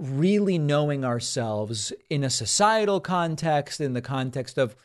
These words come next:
well, I know what I'm like in social situations. Is, is that really me, or is there, is there something else?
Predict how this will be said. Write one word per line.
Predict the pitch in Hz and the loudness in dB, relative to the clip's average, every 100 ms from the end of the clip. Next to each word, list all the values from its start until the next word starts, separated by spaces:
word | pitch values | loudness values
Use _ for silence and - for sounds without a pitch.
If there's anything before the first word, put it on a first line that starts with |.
| _ - _ | _ -20 _
well, | 156 175 | 4 6
I | 180 175 | 4 2
know | 175 240 | 2 0
what | 240 233 | 2 2
I'm | 202 165 | 2 0
like | 160 160 160 - - | 2 2 0 -6 -8
in | 165 143 | -4 -2
social | - 196 202 - 180 | 0 4 4 4 0
situations. | - 151 - 143 123 120 - 127 120 | 0 -2 0 2 2 0 -2 -6 0
Is, | 208 190 - | 2 2 0
is | 220 180 156 | 0 2 4
that | 240 240 | 4 2
really | 156 151 185 220 226 220 | -2 0 2 2 2 2
me, | 214 208 214 202 | 2 2 2 2
or | 165 | 4
is | 156 147 127 | 4 4 2
there, | 147 139 147 | 2 4 2
is | 165 143 | 0 0
there | 151 139 | 0 0
something | - 170 165 156 180 | 0 -4 -4 -4 -2
else? | 180 | -2